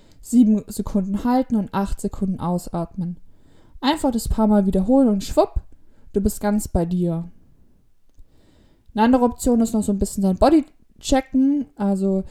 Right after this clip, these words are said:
einfach mal ein bisschen sich hineinzufühlen, dann bist du einfach ganz bei dir.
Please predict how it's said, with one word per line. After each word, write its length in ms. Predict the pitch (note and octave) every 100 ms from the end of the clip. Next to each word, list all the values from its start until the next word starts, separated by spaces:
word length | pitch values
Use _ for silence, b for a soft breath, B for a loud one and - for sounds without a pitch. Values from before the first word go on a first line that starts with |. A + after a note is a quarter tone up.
| b -
einfach 180 | F#3
mal 140 | G#3+ G#3
ein 80 | G3+
bisschen 220 | - G#3
sich 180 | F#3+ F#3+
hineinzufühlen, 1040 | G#3 B3 C4+ B3+ A#3 - A#3 A3+ A3+ A3+ b b b
dann 140 | G3+ G3+
bist 160 | A3+
du 40 | -
einfach 280 | G#3+ G3+
ganz 340 | - B3 C4 -
bei 200 | A3+ G#3
dir. 460 | F#3 F#3+ F#3 E3